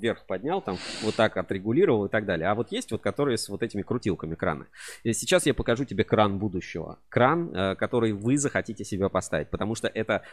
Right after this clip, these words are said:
лучший кран с самой неожиданной, нелогичной системой управления, а, гениальный. Это, знаешь, э, ты в школе когда-нибудь в туалет ходила, да? Многие люди не любили ходить в школе в туалет, потому что туалеты там какие-то странные и так далее.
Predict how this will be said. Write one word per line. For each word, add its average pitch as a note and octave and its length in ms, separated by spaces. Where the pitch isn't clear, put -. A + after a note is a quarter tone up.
лучший A#2 440
кран C3 400
с - 60
самой D3 480
неожиданной, A#2 760
нелогичной G#2+ 760
системой A2 600
управления, G2+ 760
а, F2 320
гениальный. A2+ 760
Это, G#2+ 160
знаешь, D#3 200
э, G2+ 300
ты C3 100
в - 40
школе A2+ 300
когда-нибудь F#2 320
в - 40
туалет A2 320
ходила, C3+ 420
да? A#2 120
Многие B2+ 260
люди B2+ 200
не A#2+ 140
любили C3 260
ходить F#2+ 260
в - 40
школе F#2 240
в - 60
туалет, A#2+ 340
потому F#2 200
что - 100
туалеты A#2 420
там F#2 580
какие-то - 320
странные F#2 420
и - 40
так F#2 160
далее. F2+ 220